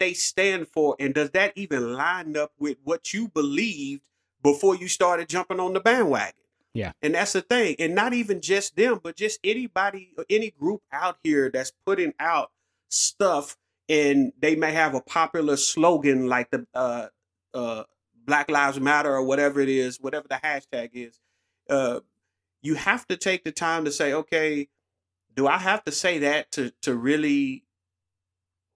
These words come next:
Speaker 1: to really show that Black Lives Matter to me?"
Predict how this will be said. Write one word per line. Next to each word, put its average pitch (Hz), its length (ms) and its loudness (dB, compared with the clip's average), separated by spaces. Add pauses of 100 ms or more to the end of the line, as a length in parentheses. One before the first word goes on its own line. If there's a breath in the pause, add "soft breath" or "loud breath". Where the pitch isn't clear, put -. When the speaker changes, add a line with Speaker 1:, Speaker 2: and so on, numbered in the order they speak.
(1900)
Speaker 1:
to 147 100 2
really 143 360 2
show 156 580 0
that 131 280 -2
Black 143 260 2
Lives 139 300 2
Matter 143 300 0
to 151 100 -6
me?" 160 240 -4